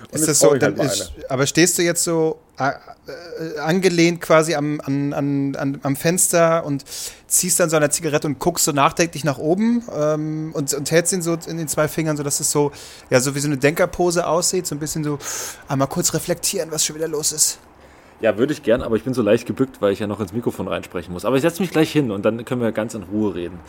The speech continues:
Speaker 2: Aber gebückt ist die Haltung, die ich eigentlich mir gegenüber immer gut finde. So einfach so ein bisschen devot,
Speaker 1: <laughs>
Speaker 2: äh, das, das ist okay.
Speaker 1: So,
Speaker 2: Äh,
Speaker 1: warte mal, ich
Speaker 2: ja,
Speaker 1: mach mal
Speaker 2: äh,
Speaker 1: so ein bisschen A S M R-mäßig.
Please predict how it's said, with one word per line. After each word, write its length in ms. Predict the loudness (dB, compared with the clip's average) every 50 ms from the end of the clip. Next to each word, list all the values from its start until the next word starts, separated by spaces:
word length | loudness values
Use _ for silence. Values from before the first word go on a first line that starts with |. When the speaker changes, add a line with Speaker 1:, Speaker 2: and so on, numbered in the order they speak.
| -18 -4 0
Speaker 2:
Aber 180 | 4 4 4
gebückt 340 | 4 4 4 4 2 2 2
ist 140 | 0 2 4
die 100 | 6 6
Haltung, 280 | 6 6 4 2 -2 -4
die 80 | -4
ich 160 | -6 -4 -4 -2
eigentlich 340 | -2 -2 -2 -4 -6 -8 -10 -14 -20 -20 -20 -14 -6 -2
mir 180 | 4 4 4
gegenüber 400 | 6 6 2 0 2 2 2 4
immer 140 | 4 4 4
gut 180 | 2 2 -2 -4
finde. 340 | -2 -2 -2 -2 -2 -4 -6 -10 -16 -20 -20 -10 -4
So 120 | -2 -2
einfach 260 | -2 -2 -2 -2 -2 -2
so 100 | -2 -2
ein 40 |
bisschen 320 | 0 0 2 4 4 4 6
devot, 600 | 6 6 6 8 6 6 6 4 4 2 2 0
Speaker 1:
<laughs> 80 | -2 0
Speaker 2:
äh, 600 | 2 4 4 4 4 4 4 4 4 4 2 0 -2 -6 -14 -20 -20 -20 -20 -20 -20 -20 -20 -20 -20 -20 -20 -20 -20 -20 -20 -4 0
das, 320 | 0 2 2 0 -2 -2
das 180 | -2 -2 -2 -2
ist 120 | -4 -8
okay. 400 | -10 -6 -2 0 2 2 2 0 -4 -10 -18 -16 -14 -14 -14 -14 -14 -16 -18 -16 -6
Speaker 1:
So, 80 | 0 4
Speaker 2:
Äh, 20 |
Speaker 1:
warte 440 | 6 8 8 10 10 10 10 10 10
mal, 100 | 8 8
ich 120 | 8 6
Speaker 2:
ja, 60 | 6 6
Speaker 1:
mach 20 | 6 6
mal 40 | 4
Speaker 2:
äh, 60 | 4 2
Speaker 1:
so 100 | 2 0
ein 40 | 0
bisschen 220 | 0 -2 -4 -2
A 100 | 0 2
S 80 | 2 2
M 100 | 0 -2
R-mäßig. 420 | -4 -4 -4 -4 -6 -8 -10 -16